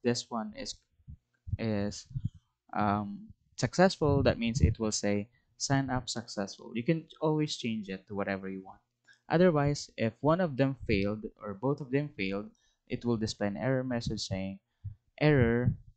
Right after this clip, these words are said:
and then my S Q L error, et cetera. Okay, so that's it. Please take note of the symbols that we used, and then at least you know the function, and you can always refer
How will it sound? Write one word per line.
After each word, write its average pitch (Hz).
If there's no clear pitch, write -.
and 101
then 98
my 92
S 90
Q -
L 95
error, 101
et 104
cetera. 95
Okay, 165
so 107
that's 117
it. 220
Please 143
take 143
note 135
of 120
the 113
symbols 113
that 113
we 110
used, 170
and 107
then 98
at -
least 147
you 117
know 104
the 101
function, 101
and 101
you 98
can 104
always 98
refer 98